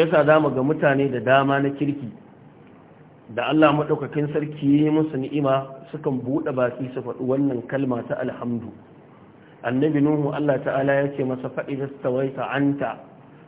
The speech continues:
wa man ma'aka 'ala al-fulki fa qul alhamdulillahi alladhi najjana min al-qawmi adh-dhalimin." Annabi Ibrahim da Allah ya bashi ƴaƴa da girman shi,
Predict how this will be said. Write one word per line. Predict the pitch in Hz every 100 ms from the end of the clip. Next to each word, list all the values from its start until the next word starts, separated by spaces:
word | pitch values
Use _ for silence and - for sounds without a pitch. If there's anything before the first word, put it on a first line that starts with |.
| -
wa | 117
man | 139 147 147
ma'aka | 143 147 151
'ala | - 143
al-fulki | 139 127 147 143 - 139
fa | 120
qul | - 147
alhamdulillahi | 131 120 143 143 127 123 123 131
alladhi | 120 117 113 131
najjana | 120 110 - 135 135 131 135 - - - - -
min | 156
al-qawmi | 139 90 131 120
adh-dhalimin." | 104 117 120 107 98 - - - - - -
Annabi | 127 127 147 143
Ibrahim | 131 131 143 143 117
da | 127 -
Allah | 143 135 131
ya |
bashi | 135 139 -
ƴaƴa | - 165 135 135
da | 117
girman | 120 143 147 147
shi, | 147 135